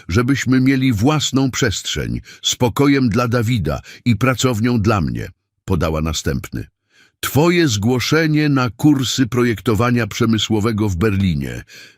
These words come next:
Zarejestrowałam cię, zapłaciłam. Chciałam, żebyś wreszcie robił coś, co naprawdę cię interesuje". Łukasz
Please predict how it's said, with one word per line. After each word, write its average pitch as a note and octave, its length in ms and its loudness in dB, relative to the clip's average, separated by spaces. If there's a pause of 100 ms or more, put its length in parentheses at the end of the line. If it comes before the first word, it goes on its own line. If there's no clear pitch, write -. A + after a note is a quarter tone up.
Zarejestrowałam A#2 1300 0
cię, A#1 420 -10
zapłaciłam. G2+ 920 -2 (320)
Chciałam, C3+ 360 2
żebyś G#2+ 300 0
wreszcie A#2+ 480 2
robił A2+ 340 2
coś, A#2+ 320 -2
co A#2+ 180 0
naprawdę A2 680 0
cię A2 160 0
interesuje". F#2+ 840 0 (580)
Łukasz G#2 600 0